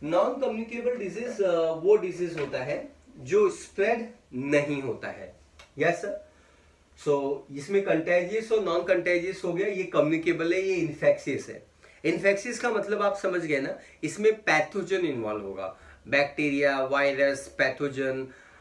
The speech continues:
अ, helminthes, plasmodium, protozoa, कुछ भी इसके अंदर agent involve होगा। इसके अंदर कोई भी एजेंट involve नहीं होगा। इसका पहला example हम देखते हैं small alphabet में। इसका पहला example है कोई भी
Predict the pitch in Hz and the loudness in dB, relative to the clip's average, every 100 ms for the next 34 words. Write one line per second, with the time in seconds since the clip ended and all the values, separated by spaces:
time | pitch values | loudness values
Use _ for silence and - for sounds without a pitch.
0 | - 131 131 131 127 139 143 147 143 139 | -16 -4 0 0 -2 2 2 2 0 0
1 | 139 131 127 123 - - - _ 143 143 | 0 -2 -2 -6 -14 -18 -20 _ 0 0
2 | 139 147 147 139 135 131 127 147 160 147 | 0 0 -2 0 -2 -2 -2 -2 -2 -2
3 | 135 127 127 127 226 202 254 - 226 220 | -2 -2 -4 -4 -6 -4 -4 -2 0 0
4 | 220 269 - - - - 175 202 233 254 | 2 0 0 -6 -20 4 6 6 2 -4
5 | 247 180 143 131 131 147 - - 165 - | 0 -2 0 0 0 -2 -6 -6 -8 4
6 | 240 233 262 240 220 214 220 170 151 170 | 4 4 -6 0 0 0 0 2 2 -2
7 | 185 160 143 113 110 101 95 85 95 95 | -6 -4 -2 -2 -2 -6 -10 -10 -10 -12
8 | - - 175 170 277 262 185 175 214 214 | -18 -2 -2 0 -2 2 2 4 4 4
9 | 170 185 175 208 185 190 151 147 - 185 | 4 2 2 0 0 -2 -2 -4 -2 0
10 | 208 - 156 147 143 131 - - 117 113 | 0 -2 0 2 2 0 -2 -4 -4 -8
11 | - - - - - - 147 220 208 190 | -10 -10 -14 -20 -20 -16 -2 0 2 2
12 | 156 151 196 143 151 135 147 143 - - | 2 0 -2 -2 -2 -2 -4 -2 -2 -4
13 | - _ - 196 226 247 | -16 _ -4 0 0 -2